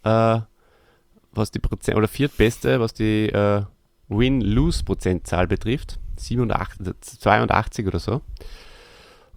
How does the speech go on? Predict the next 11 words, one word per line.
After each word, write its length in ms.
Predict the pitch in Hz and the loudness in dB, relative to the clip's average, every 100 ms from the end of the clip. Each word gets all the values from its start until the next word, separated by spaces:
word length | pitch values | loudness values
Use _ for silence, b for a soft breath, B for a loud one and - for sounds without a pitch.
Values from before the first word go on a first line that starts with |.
| - | 0
Und, 680 | 120 120 120 123 123 127 123 - | 6 8 8 6 4 4 0 2
ähm, 680 | 110 110 113 113 113 113 113 - - _ | 4 6 6 4 2 0 -2 -10 -20 _
in 140 | 107 110 | -2 0
welchem 260 | 127 143 | 2 2
Jahr, 400 | 117 104 101 156 | 2 4 4 4
das 160 | 160 - | 2 -4
kann, 160 | 123 | -4
das 300 | 113 110 - - | -4 -6 -12 -14
ist, 420 | 90 - 82 - | -14 -12 -14 -12
das 180 | 90 - | -10 -2
war, 340 | 98 98 98 | 2 2 0